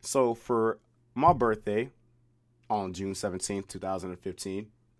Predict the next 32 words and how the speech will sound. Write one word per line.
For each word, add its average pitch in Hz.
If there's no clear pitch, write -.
all 131
I 131
really 127
want 107
is 95
a 90
blowjob 107
and 95
some 87
honey 113
barbecue 104
wings 90
from 82
Buffalo 92
Wild 80
Wings. -
To 101
be 87
honest, 87
that's 143
all 143
I -
really 120
want. 101
Like, 110
seriously, 160
if 123
somebody 139
could 104
set 127
that 113
up, 120